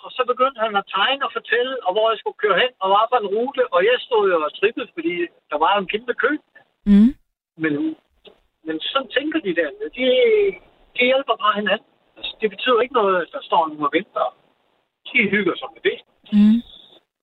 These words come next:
Speaker 1: Det der med kø og sådan noget, det er helt anderledes dernede, ikke?
Speaker 2: Skal du snart
Speaker 1: Så
Speaker 2: afsted
Speaker 1: det
Speaker 2: igen?
Speaker 1: Nej,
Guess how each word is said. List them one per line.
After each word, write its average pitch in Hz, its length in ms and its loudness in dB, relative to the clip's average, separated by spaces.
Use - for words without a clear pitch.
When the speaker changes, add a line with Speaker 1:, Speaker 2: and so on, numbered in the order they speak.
Speaker 1:
Det 214 120 0
der 220 120 4
med 175 200 0
kø 254 100 0
og - 80 -6
sådan 160 220 -6
noget, 156 200 0
det 220 120 4
er 190 80 4
helt 247 120 -6
anderledes 170 420 2
dernede, 165 460 -4
ikke? 214 120 -6
Speaker 2:
Skal - 220 -2
du 208 60 -6
snart 226 260 -4
Speaker 1:
Så 208 60 -6
Speaker 2:
afsted 247 220 -4
Speaker 1:
det 262 100 -2
Speaker 2:
igen? 277 260 -2
Speaker 1:
Nej, 143 120 -4